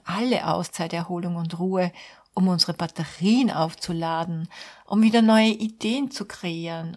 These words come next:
und uns zu überlegen, wie wir in der Zukunft leben wollen. Im normalen Berufsleben haben wir die Feiertage und den Urlaub, den du von deinem <clears throat>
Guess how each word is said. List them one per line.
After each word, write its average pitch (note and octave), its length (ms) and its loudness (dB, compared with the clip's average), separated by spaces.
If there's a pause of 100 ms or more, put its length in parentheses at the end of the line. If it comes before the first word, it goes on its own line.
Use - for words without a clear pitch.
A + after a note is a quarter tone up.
und F#3+ 200 -4
uns F#3 220 -4
zu - 100 -6
überlegen, F#3 680 -2 (340)
wie E3+ 380 4
wir A#3+ 140 4
in G3+ 140 2
der E3 180 -4
Zukunft G#3+ 640 -4 (400)
leben E3 420 -2
wollen. D#3 340 -12 (600)
Im G#3 140 8
normalen G#3+ 400 8
Berufsleben C#4+ 680 4
haben G#3+ 180 6
wir G#3+ 80 4
die E3 100 -2
Feiertage A3+ 1120 -2 (420)
und B3 220 6
den G#3+ 240 4
Urlaub, B3+ 800 8 (140)
den F#3+ 240 0
du F#3+ 140 0
von F#3 220 0
deinem F#3+ 680 4 (180)
<clears throat> F#4+ 220 6